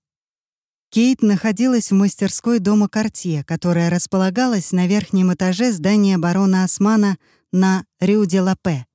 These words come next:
в Париже. Она подошла к огромному окну, залитому солнечным светом, и посмотрела вниз. Вдоль улицы, и справа, и слева,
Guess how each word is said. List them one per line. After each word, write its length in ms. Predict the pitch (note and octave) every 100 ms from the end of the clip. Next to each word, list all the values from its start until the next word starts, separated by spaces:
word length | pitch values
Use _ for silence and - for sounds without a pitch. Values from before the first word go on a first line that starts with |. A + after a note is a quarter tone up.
| _
в 140 | _ -
Париже. 500 | D#3 C3+ A#2 - _ _ _ _ _ _ _ _ _ _
Она 260 | F#3+ A#3 A#3
подошла 420 | G#3+ G#3+ A#3 A3+
к 60 |
огромному 560 | G3+ F#3+ A3 G#3+ G#3 G#3
окну, 340 | G3+ - C#4 A3+
залитому 520 | F3+ E3 D#3 E3+ E3+
солнечным 600 | - E3 E3 D3+ - E3+
светом, 520 | - D#3 C#3+ C#3+ C3+ - _ _ -
и 100 | F#3+
посмотрела 640 | G#3 - F#3+ G#3+ A3+ G#3
вниз. 420 | F#3+ D#3 B2 - - _ _ _ _ _ _ _ _ -
Вдоль 340 | D#3+ F#3+ F#3+
улицы, 540 | B3 G3 - - C#3+ - _ _
и 100 | F#3+
справа, 420 | F#3 - F#3+ D#3+ E3+
и 60 |
слева, 500 | D#3+ A3 B3+ G3+ C#3+